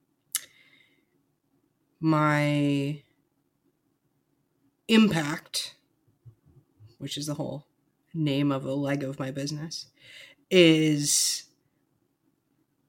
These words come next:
far greater than I will ever be able to measure.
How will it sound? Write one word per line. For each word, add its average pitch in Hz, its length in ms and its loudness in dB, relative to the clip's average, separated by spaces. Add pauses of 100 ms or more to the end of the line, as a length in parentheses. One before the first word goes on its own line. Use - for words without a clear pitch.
(260)
far 196 760 4
greater 170 640 4
than 151 440 2
I 147 180 0
will 147 260 0
ever 151 440 2
be 147 260 2
able 139 540 -2 (600)
to 156 120 -4
measure. 226 680 0